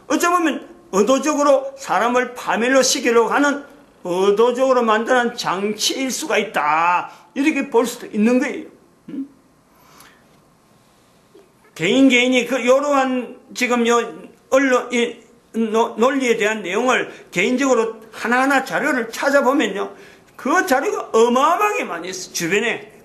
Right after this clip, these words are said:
각 사람, 각 사람마다 다 찾아낼 수 있어요. 시각을, 어? 그래 둔다는 거예요. 창세기 삼 장에 나타난 이 개인의 가치하고 여기서 나타내려고 하는 어떤 인간의 가치하고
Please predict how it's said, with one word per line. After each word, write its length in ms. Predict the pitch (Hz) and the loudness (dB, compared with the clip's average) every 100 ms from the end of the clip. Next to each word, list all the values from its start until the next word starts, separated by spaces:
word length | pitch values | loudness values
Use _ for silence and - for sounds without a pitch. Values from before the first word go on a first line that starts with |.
| - | -4
각 220 | 233 285 | -4 -4
사람, 320 | - 381 330 | -6 -4 -2
각 160 | 269 254 | 0 0
사람마다 420 | 262 254 254 254 | 0 0 0 -2
다 440 | 170 202 277 302 | -2 2 4 2
찾아낼 440 | 254 254 254 240 180 | 0 -2 0 0 -4
수 140 | - | -6
있어요. 260 | 151 - 156 _ - - | -12 -14 -20 _ -20 -16
시각을, 760 | - - 226 240 254 247 - - - | -2 -2 2 0 2 -2 -4 -14 -12
어? 160 | - - - | -12 -12 -18
그래 240 | - 311 254 | -4 0 2
둔다는 420 | 294 320 320 262 | 2 4 2 0
거예요. 140 | - - - _ | -10 -16 -20 _
창세기 440 | - 247 254 285 | -4 0 2 2
삼 240 | 277 247 254 | 2 0 0
장에 200 | 285 294 | 2 2
나타난 480 | 269 269 269 262 | 2 2 2 0
이 280 | 269 453 453 | 2 2 2
개인의 400 | 208 190 233 240 | -2 -2 0 0
가치하고 800 | 175 165 202 185 156 143 - - - _ | 0 -4 -4 -4 -2 -6 -8 -16 -20 _
여기서 340 | - 339 302 247 - - | -2 0 0 0 -4 -4
나타내려고 640 | 220 220 233 226 240 247 254 | -2 0 -2 0 2 2 2
하는 260 | 240 226 - - - - | 0 -6 -14 -20 -20 -2
어떤 320 | 233 233 240 | 0 0 2
인간의 480 | 247 247 262 240 202 | 2 4 2 0 -4
가치하고 680 | 170 196 226 214 196 143 | -6 -6 -2 -2 -2 -8